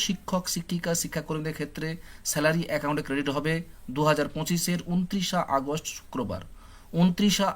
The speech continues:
আগস্ট শুক্রবার রাজ্যের সমস্ত শিক্ষক, শিক্ষিকা, শিক্ষাকর্মীদের ক্ষেত্রে স্যালারি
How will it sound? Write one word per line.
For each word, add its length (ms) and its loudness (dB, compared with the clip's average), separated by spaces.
আগস্ট 400 4
শুক্রবার 460 2
রাজ্যের 340 0
সমস্ত 300 2
শিক্ষক, 420 -4
শিক্ষিকা, 380 -4
শিক্ষাকর্মীদের 480 -6
ক্ষেত্রে 260 -4
স্যালারি 300 2